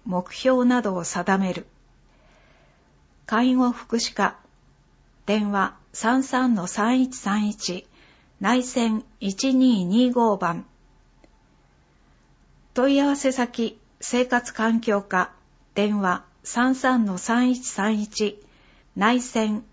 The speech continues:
一一八四番。恵庭市重度障害者タクシー料金、自動車の燃料費の助成。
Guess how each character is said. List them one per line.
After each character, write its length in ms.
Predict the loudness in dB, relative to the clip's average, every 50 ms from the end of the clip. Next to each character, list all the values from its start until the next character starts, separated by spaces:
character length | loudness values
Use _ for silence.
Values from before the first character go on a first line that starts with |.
| _ _ -4
一 320 | -4 -4 -2 -2 -2 0 0
一 220 | 0 -2 -2 -2
八 340 | -2 -2 -4 -4 -4 -2 0
四 300 | 2 2 2 2 0 0
番。 300 | 0 -2 -4 -4 -8 -14 _ _ _ _ _ _ _ _ _ _ _ _ _ _ _ _ _ _ -2
恵 120 | 0 4
庭 320 | 6 6 6 6 4 4
市 200 | 2 0 -4 -4
重 260 | -2 0 0 0 2 2
度 160 | 2 0 0
障 280 | 0 0 2 2 2
害 220 | 2 2 2 0 0
者 300 | -2 -4 -4 -6 -6 -8 -10 -10
タ 120 | -8 -8 -8
ク 100 | -8 -8
シ 300 | -6 -2 0 0 2 4
ー 20 |
料 240 | 4 4 4 4 0
金、 320 | -2 -4 -6 -6 -6 -8 -12 _ _ _ _ _ _ _ _ _ _ _ _ _ _ _ _ _ -6 -4
自 140 | -2 2 4
動 200 | 4 4 4 2
車 180 | 0 0 0
の 180 | 0 0 0 0
燃 260 | 2 2 2 2 2
料 200 | 2 2 2 2
費 180 | 2 0 -2 0
の 140 | 0 -2
助 160 | -2 -4 -6 -6
成。 440 | -4 -4 -4 -2 -2 -4 -6 -8